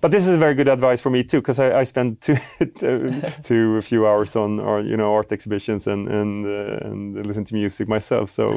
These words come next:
Speaker 1: so this goes for me too. <laughs>
Speaker 2: Typical for people who have their own companies, they're
Speaker 1: Yeah, <laughs> yeah.
Speaker 2: absorbed by it, and that's
Speaker 1: Yeah.
Speaker 2: how it is. But if you were to give advice to yourself then, let, let's say fifteen years ago, what, what would that be?
Speaker 1: It would actually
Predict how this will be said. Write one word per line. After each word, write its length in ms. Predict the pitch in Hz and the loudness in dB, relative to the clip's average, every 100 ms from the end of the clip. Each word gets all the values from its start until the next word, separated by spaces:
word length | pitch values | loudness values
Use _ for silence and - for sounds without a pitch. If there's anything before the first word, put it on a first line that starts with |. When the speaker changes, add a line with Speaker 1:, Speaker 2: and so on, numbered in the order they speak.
| 107 | -4
Speaker 1:
so 120 | - | -4
this 160 | 117 117 | -2 0
goes 180 | 113 - | 0 -2
for 100 | 107 | -6
me 80 | |
too. 200 | 101 104 104 - - - | -8 -10 -12 -18 -14 -6
<laughs> 120 | - - - - _ - | -6 -8 -20 -20 _ -12
Speaker 2:
Typical 400 | 185 180 170 160 | -8 -6 -4 -6
for 180 | - 156 | -4 -6
people 320 | 156 165 151 | -6 -8 -4
who 60 | 151 | -2
have 120 | 151 | 0
their 140 | 151 | 0
own 140 | 151 143 | -2 0
companies, 420 | 151 147 143 147 | -2 -2 -6 0
they're 260 | 156 139 - | 2 2 2
Speaker 1:
Yeah, 60 | - | 0
<laughs> 100 | 143 | 2
yeah. 60 | |
Speaker 2:
absorbed 500 | 147 185 170 160 160 | 2 4 2 2 -2
by 180 | 160 175 151 | 0 2 0
it, 80 | 147 | -2
and 140 | 151 | -4
that's 240 | 135 131 135 | -2 0 -2
Speaker 1:
Yeah. 80 | 156 | -2
Speaker 2:
how 80 | 160 | -2
it 80 | |
is. 260 | 175 160 - - - - - - - _ _ | -4 -8 -12 -20 -20 -20 -20 -20 -20 _ _
But 140 | 185 185 | -2 0
if 140 | 214 | 0
you 140 | 240 285 | 2 4
were 160 | 277 | 2
to 520 | 226 233 220 208 202 - 185 | 0 0 2 2 0 -2 -6
give 220 | 185 220 196 | 0 0 2
advice 360 | 190 202 208 - | 2 2 0 -2
to 80 | 214 | 0
yourself 560 | 202 190 302 311 294 | 0 2 2 2 0
then, 340 | 156 135 98 - _ - | -4 -4 -6 -20 _ -16
let, 240 | - 101 170 | -10 -6 -2
let's 200 | 175 - | 0 2
say 140 | 165 | 0
fifteen 420 | 151 180 - 170 | 0 -2 -2 -2
years 280 | 160 170 147 | 0 0 0
ago, 400 | 156 135 107 95 | 0 0 0 -2
what, 240 | 135 208 208 | -6 -4 -2
what 180 | 247 269 | -4 -2
would 100 | 247 | 0
that 260 | 294 294 | 0 0
be? 220 | 294 - - _ _ - - - _ | -6 -8 -12 _ _ -20 -20 -20 _
Speaker 1:
It 60 | - | 0
would 120 | 175 | 4
actually 340 | 165 - 151 | 4 2 -2